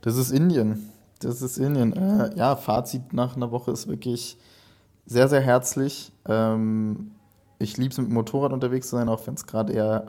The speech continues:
leidend ist, tagsüber acht Stunden, neun Stunden mit dem, mit dem Poppes. Aber genau deswegen mach ich's, weil ich dann halt in solche Situationen reinkomme,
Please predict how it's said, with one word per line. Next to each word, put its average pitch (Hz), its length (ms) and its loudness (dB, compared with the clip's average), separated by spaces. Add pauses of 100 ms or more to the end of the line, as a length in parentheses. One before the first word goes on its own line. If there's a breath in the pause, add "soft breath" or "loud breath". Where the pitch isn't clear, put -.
leidend 143 720 -2 (120)
ist, - 380 -6
tagsüber 143 680 0
acht - 160 -10
Stunden, 139 340 -4
neun 135 220 -4
Stunden 135 360 -6
mit 131 100 -6
dem, 135 220 -6
mit 135 100 -6
dem 127 140 -6
Poppes. 147 460 -2 (600 loud breath)
Aber 120 200 4
genau 113 280 4
deswegen 113 340 2
mach 120 200 2
ich's, 131 260 0
weil 113 160 6
ich 117 80 -2
dann 110 160 0
halt 101 180 2
in 98 160 -2
solche - 280 -4
Situationen 104 600 -2
reinkomme, 110 760 -2